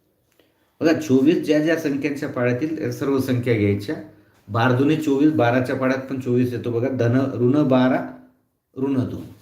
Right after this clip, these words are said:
या दोन संख्या या चौदाच्या जागेवर टाकायच्या. तीन वाय वर्ग वजा बारा वाय वजा दोन वाय अधिक आठ बरोबर शून्य. दोन दोनचे गट करायचे, हा पहिला गट, हा दुसरा गट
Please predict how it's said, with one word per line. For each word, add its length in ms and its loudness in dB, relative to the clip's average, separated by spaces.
या 100 0
दोन 220 4
संख्या 380 0
या 100 -4
चौदाच्या 520 0
जागेवर 400 2
टाकायच्या. 540 -4
तीन 220 4
वाय 280 4
वर्ग 320 0
वजा 360 0
बारा 460 0
वाय 280 -2
वजा 420 -2
दोन 280 2
वाय 260 0
अधिक 400 -4
आठ 520 -6
बरोबर 420 -2
शून्य. 380 -8
दोन 280 2
दोनचे 280 4
गट 240 0
करायचे, 340 0
हा 140 -2
पहिला 380 2
गट, 260 -2
हा 120 -6
दुसरा 380 -6
गट 300 -16